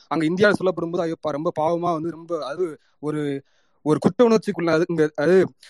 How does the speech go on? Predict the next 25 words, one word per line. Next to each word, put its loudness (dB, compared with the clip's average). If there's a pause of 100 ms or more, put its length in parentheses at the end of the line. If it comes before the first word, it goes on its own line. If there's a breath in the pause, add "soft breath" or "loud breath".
(160 soft breath)
தமிழ்நாட்டுல 4
கூடிய -2
தமிழர்களை -2
வந்து -4
ஒரு -4
குற்ற 0
உணர்ச்சிக்குள்ளாக்குற 0
மாதிரியான 2
ஒரு -2
இது -4
அது -4
அப்படிங்கிற -4
மாதிரி 2
இருக்கும். -2
ஆனா -2
இங்க -2
வந்து 2
பார்க்கும்போது 2
ரொம்ப -2
கொஞ்சம் -2
அவங்க 0
வந்து 2
அவங்களுடைய 2
வசதிகளும் 0
அந்த, -4